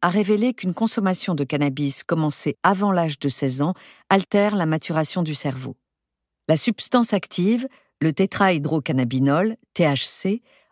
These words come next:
entrave les mécanismes de sélection synaptique et d'élagage.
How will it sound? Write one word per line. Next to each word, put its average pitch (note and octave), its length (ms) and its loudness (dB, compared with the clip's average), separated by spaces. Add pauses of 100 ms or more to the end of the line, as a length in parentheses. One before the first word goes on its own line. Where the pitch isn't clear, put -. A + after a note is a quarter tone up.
entrave G#3+ 380 2
les F#3+ 80 2
mécanismes F3+ 640 0
de D3 140 0
sélection C#3 500 -4
synaptique - 840 -2
et D#3 80 0
d'élagage. C3 720 0